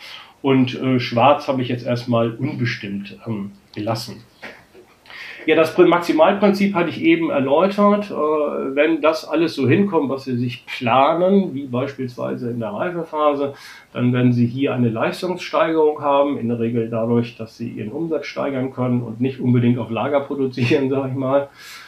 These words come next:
Ähm, und Ihr Aufwand nehmen Sie als gegeben an. Das heißt, diese Aufwandsarten werden ungefähr blei-, gleich bleiben. Ähm, in Summe auf jeden Fall ähm, gegenüber dem,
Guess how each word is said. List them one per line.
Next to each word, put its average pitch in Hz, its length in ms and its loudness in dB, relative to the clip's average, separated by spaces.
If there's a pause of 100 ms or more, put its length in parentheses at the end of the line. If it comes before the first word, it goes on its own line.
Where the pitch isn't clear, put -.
(220)
Ähm, 131 380 4
und 156 400 2
Ihr 151 180 2
Aufwand 185 420 4
nehmen 147 220 0
Sie 139 120 -4
als - 420 -6
gegeben 131 680 2
an. 170 320 2 (120)
Das 123 180 -4
heißt, 135 300 -4
diese 120 260 0
Aufwandsarten 117 920 -4
werden 117 360 -4
ungefähr 123 480 0
blei-, 113 400 -4
gleich 123 320 -4
bleiben. 120 540 0 (380)
Ähm, 123 300 6
in 127 180 6
Summe 147 340 6
auf 139 200 4
jeden 127 260 4
Fall 120 460 0 (320)
ähm, 123 580 -4
gegenüber 117 520 -4
dem, 101 480 -6